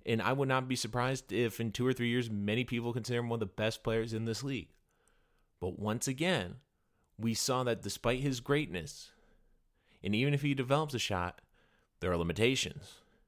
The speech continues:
His free throw shooting, getting into foul trouble, being a defender around the rim. And I know you need a good rim protector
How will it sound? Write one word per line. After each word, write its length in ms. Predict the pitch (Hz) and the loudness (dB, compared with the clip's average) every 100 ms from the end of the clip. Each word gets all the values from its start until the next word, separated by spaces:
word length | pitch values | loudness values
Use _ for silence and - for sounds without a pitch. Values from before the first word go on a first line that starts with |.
| _ _ | _ _
His 180 | - 85 | -10 -6
free 200 | 107 131 | 0 2
throw 180 | 120 98 | 4 2
shooting, 380 | - 73 - - _ _ _ _ _ _ _ _ | 0 -6 -12 -20 _ _ _ _ _ _ _ _
getting 220 | - 95 107 | -2 2 2
into 140 | 107 | 2
foul 260 | - 123 131 | 2 4 2
trouble, 460 | - 80 - - - _ _ _ _ _ _ - | 0 -2 -2 -16 -20 _ _ _ _ _ _ -10
being 260 | 101 107 123 | 0 0 2
a 60 | |
defender 540 | 113 113 120 117 117 - | 0 -2 -2 2 2 2
around 520 | 110 90 98 110 117 | 0 2 4 4 2
the 100 | 104 | 0
rim. 400 | 92 123 104 76 - - _ _ _ _ _ _ _ _ _ _ _ | 0 -2 -2 -8 -16 -20 _ _ _ _ _ _ _ _ _ _ _
And 120 | 117 | 0
I 100 | 135 | 0
know 120 | 160 | 2
you 160 | 160 156 | 2 2
need 160 | 139 135 | 2 2
a 60 | |
good 180 | 117 131 | 4 2
rim 220 | 113 131 | 4 0
protector 600 | 143 92 85 - - - | 0 -2 -4 -4 -12 -14